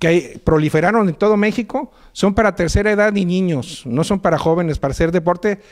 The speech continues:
aunque los gobiernos creen que sí. Pero ya más de uno de ustedes dicen, "Sí, pues yo cuando me su-, me subo no quepo, o no hago ejercicio". No, se hicieron proyectos intergeneracionales,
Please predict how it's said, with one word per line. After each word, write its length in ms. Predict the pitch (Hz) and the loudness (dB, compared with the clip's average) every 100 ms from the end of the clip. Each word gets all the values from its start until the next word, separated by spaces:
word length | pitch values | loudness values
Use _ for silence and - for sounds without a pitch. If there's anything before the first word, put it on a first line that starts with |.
| - | -12
aunque 240 | - 143 160 | -6 0 2
los 120 | 147 | 2
gobiernos 380 | 147 156 190 - | 2 2 0 0
creen 160 | 170 | -2
que 120 | 165 175 | 0 0
sí. 280 | - - - _ _ _ _ - - _ | 0 -2 -10 _ _ _ _ -20 -20 _
Pero 160 | - 135 | 0 2
ya 140 | 156 | 4
más 200 | 190 196 | 2 2
de 60 | 196 | 2
uno 160 | 196 | 2
de 60 | 185 | 2
ustedes 260 | 170 196 190 | 2 2 2
dicen, 260 | 190 185 | 2 0
"Sí, 160 | - 240 | -2 -4
pues 140 | 180 | -2
yo 80 | 175 | -2
cuando 240 | 196 185 | -2 -2
me 160 | 160 151 | -2 -4
su-, 220 | - 180 - | -4 -6 -6
me 160 | 143 143 | -4 0
subo 280 | 175 180 | 2 2
no 160 | 190 175 | 2 0
quepo, 340 | 170 165 151 - - - - _ - - | -2 -4 -6 -10 -14 -20 -20 _ -20 -6
o 60 | |
no 100 | 139 | -2
hago 140 | 160 202 | 2 2
ejercicio". 560 | - 143 185 180 151 - - | 2 0 -2 -4 -8 -12 -12
No, 400 | - 165 196 - _ _ - - | -2 0 0 -2 _ _ -20 -14
se 140 | - | -4
hicieron 380 | 147 160 185 208 | 0 2 2 2
proyectos 500 | - 170 175 175 190 | 0 0 0 0 -2
intergeneracionales, 1300 | 170 156 147 151 147 143 143 160 170 180 226 - - | -2 -2 -2 -2 -2 -2 -2 -4 -2 -2 -2 -6 -16